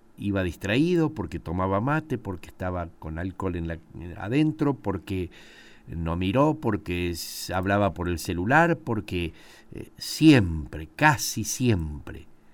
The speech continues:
hay un componente que denota una responsabilidad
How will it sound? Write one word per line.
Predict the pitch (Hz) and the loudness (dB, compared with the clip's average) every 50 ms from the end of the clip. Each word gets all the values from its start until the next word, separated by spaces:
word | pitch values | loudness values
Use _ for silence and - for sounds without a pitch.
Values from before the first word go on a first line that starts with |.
| - - - - - - - - | -20 -20 -20 -20 -20 -20 -8 -2
hay | - 104 117 120 | 2 4 6 6
un | 127 127 127 | 6 4 2
componente | 117 123 123 120 117 113 127 123 123 135 143 139 - 160 151 156 | 0 2 2 2 4 4 4 6 6 6 4 2 2 0 0 2
que | - 139 | 2 2
denota | 120 107 107 110 110 120 127 139 - - 156 147 | 4 6 6 6 6 6 4 2 2 2 2 4
una | 139 127 117 117 120 131 135 | 6 6 4 4 4 2 2
responsabilidad | 123 107 101 101 92 - - 98 98 98 98 - 127 123 135 131 127 117 107 104 104 110 123 | 2 0 0 0 -2 -2 0 0 0 0 0 0 0 2 4 4 6 6 6 6 6 4 2